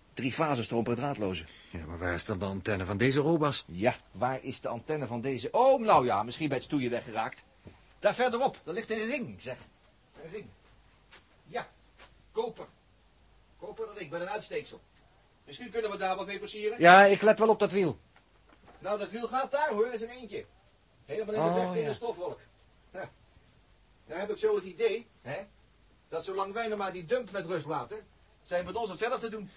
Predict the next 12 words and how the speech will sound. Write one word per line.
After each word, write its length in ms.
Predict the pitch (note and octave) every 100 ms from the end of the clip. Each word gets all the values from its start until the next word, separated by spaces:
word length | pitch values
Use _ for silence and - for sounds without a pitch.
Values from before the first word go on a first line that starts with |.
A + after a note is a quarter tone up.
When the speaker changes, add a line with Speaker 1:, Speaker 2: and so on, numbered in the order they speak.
| - -
Speaker 2:
Onmogelijk. 720 | - D3 E3 G#3+ G#3 G#3 - - _ _ _ _ _ -
Hebben 260 | G3+ A3+
we 60 | A3+
iets 100 | G3
van 100 | G#3
die 100 | F#3
torens? 480 | G3 G3 A#3+ - - - - _ _ _
Speaker 1:
Aan 120 | D#3+
die 100 | F#3
wat? 360 | G3 A#3 - - _ - - -
Speaker 2:
Die 120 | F#3+
torens. 560 | D4 C#4 F3+ - -